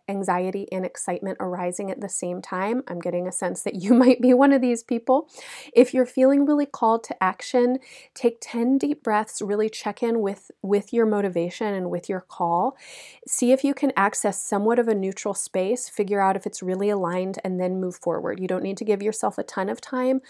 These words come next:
but try not to act from a space of, of really intense urgency. Give yourself a moment just to check in with your heart, with your body, mind, and, uh, feel your attunement. You might need to make little shifts. You might need to,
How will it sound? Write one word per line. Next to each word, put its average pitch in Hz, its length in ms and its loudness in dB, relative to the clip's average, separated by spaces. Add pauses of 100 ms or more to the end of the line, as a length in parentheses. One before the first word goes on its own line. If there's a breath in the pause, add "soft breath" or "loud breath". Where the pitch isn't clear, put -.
(260 loud breath)
but 208 340 0 (140)
try 226 400 2
not 208 440 -2
to - 200 -4
act 190 280 -2
from 190 320 -4
a 185 40 -8
space 185 380 -6
of, 175 200 -8 (200)
of 180 260 0
really 185 400 -2
intense 190 560 -6
urgency. 247 680 -2 (320 loud breath)
Give 202 120 6
yourself 220 440 0
a 220 40 -4
moment 196 480 2
just 202 200 -8
to 196 80 -8
check - 320 -8
in 196 160 -4
with 185 180 -8
your 185 100 -6
heart, 240 400 0
with 190 160 -8
your 185 120 -2
body, 190 340 0
mind, 214 580 0 (460 loud breath)
and, 196 480 2
uh, 185 200 6
feel 208 520 2
your 240 240 6
attunement. 247 640 2 (320 loud breath)
You 214 160 2
might 196 180 0
need 202 160 0
to 208 100 -4
make 185 180 -4
little 196 220 0
shifts. 196 500 -2
You 185 80 -4
might 175 180 -2
need 185 220 -6
to, 175 300 -2